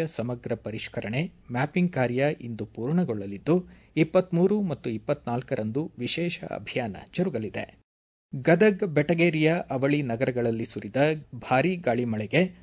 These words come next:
ಹಲವು ವಿದ್ಯುತ್ ಕಂಬಗಳು ಹಾಗೂ ಬೃಹತ್ ಮರಗಳು ನೆಲಕ್ಕುರುಳಿವೆ. ಜಿಲ್ಲೆಯ ಲಕ್ಷ್ಮೇಶ್ವರ, ಮುಳಗುಂದ್, ಶಿರಹಟ್ಟಿಯಲ್ಲೂ ಜೋರಾದ ಮಳೆಯಾಗಿದೆ.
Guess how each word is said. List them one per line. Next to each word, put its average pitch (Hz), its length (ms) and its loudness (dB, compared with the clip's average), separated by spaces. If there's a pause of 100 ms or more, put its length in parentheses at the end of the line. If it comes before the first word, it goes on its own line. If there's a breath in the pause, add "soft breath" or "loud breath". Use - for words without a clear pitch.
(120 loud breath)
ಹಲವು 190 340 2
ವಿದ್ಯುತ್ 147 400 -4
ಕಂಬಗಳು 127 560 -2
ಹಾಗೂ 107 260 -6
ಬೃಹತ್ 120 540 -6
ಮರಗಳು 107 520 -4 (120)
ನೆಲಕ್ಕುರುಳಿವೆ. 107 800 -4 (440 soft breath)
ಜಿಲ್ಲೆಯ 151 440 8
ಲಕ್ಷ್ಮೇಶ್ವರ, 131 640 -2 (240)
ಮುಳಗುಂದ್, 117 500 -4 (100)
ಶಿರಹಟ್ಟಿಯಲ್ಲೂ 120 800 -4 (180)
ಜೋರಾದ 127 340 -4
ಮಳೆಯಾಗಿದೆ. 139 680 0